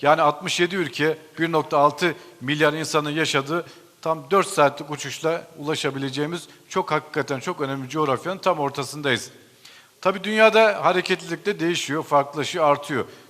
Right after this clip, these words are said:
Bugün özellikle şehirlerde nüfusun yüzde ellisi yaşıyor. Ama bizim yapılan tahminler, özellikle Birleşmiş Milletler'in yaptığı çalışmalarda iki bin elli yılına geldiğimizde yani dünya nüfusunun yüzde yetmişi şehirlerde yaşayacak ve dolayısıyla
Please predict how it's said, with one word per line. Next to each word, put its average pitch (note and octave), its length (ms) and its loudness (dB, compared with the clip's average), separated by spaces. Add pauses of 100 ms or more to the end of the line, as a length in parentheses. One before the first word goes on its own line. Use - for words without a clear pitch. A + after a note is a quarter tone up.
(160)
Bugün E3+ 260 -2
özellikle D#3+ 540 0
şehirlerde D3+ 560 0
nüfusun D3 380 -8
yüzde C#3+ 300 -4
ellisi C#3 340 -4
yaşıyor. C3+ 340 -2 (320)
Ama D#3+ 220 2
bizim D#3 240 -10
yapılan D#3 380 2
tahminler, D3 520 2
özellikle C#3+ 580 -6
Birleşmiş C#3 320 -6
Milletler'in C#3+ 340 -6
yaptığı C#3 300 0
çalışmalarda C#3 720 -4 (340)
iki D3 260 -6
bin D#3 160 -4 (240)
elli D3+ 240 -2
yılına C#3 260 0
geldiğimizde C#3+ 800 2 (640)
yani A#2 200 -4
dünya D3+ 260 2
nüfusunun C3+ 400 -8
yüzde C#3 260 -4
yetmişi C#3+ 480 -4 (180)
şehirlerde C#3 560 0
yaşayacak B2+ 540 -2 (360)
ve B2+ 120 -2
dolayısıyla D3+ 680 4